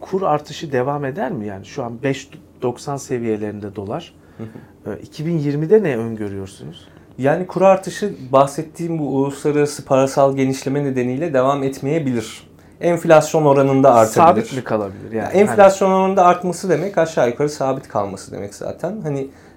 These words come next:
Speaker 2: e, çok f-, farklı siyasi şoklar veya uluslararası şoklar yaşanmadığı sürece ki bölgemiz itibariyle işte Libya anlaşması,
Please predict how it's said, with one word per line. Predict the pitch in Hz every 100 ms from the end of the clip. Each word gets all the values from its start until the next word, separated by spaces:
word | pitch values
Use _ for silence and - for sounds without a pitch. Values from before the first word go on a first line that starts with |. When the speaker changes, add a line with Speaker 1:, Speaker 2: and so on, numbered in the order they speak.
| -
Speaker 2:
e, | 123 117 113 _
çok | - 185 -
f-, | - - - - -
farklı | 143 143 147 165
siyasi | - 143 139 - 160
şoklar | - 147 147 143 139 127
veya | 135 120
uluslararası | 127 131 151 151 151
şoklar | - 147 143 139 127 - - - - -
yaşanmadığı | 123 120 143 143 117 110 104
sürece | 107 104 123
ki | - 120 117
bölgemiz | 117 120 123 120 - - - - 120 117
itibariyle | 120 113 117 113 113 117 110 110
işte | - -
Libya | 113 113 113 101
anlaşması, | 110 110 110 - 110 - 110 110